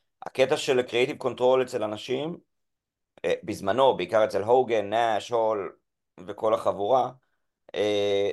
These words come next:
זה אחד מהדברים הגדולים שהפילו את, אה, W C W. אה, ואם זה, אם הוא ישאיר את זה ככה, אני לא בטוח כמה עתיד יש ל-, לדבר הזה.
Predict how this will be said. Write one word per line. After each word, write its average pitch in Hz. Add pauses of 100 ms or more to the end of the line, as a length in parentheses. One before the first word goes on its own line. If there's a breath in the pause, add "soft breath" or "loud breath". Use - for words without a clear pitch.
זה 104
אחד 120
מהדברים 117
הגדולים 117
שהפילו 107
את, -
אה, 92
W 95
C 92
W. 82 (720)
אה, 87 (200)
ואם 104
זה, 127
אם 120
הוא 131
ישאיר 127
את 113
זה 104
ככה, 117 (460)
אני 110
לא 139
בטוח 170
כמה 87
עתיד 90
יש 87
ל-, 85
לדבר 80
הזה. 78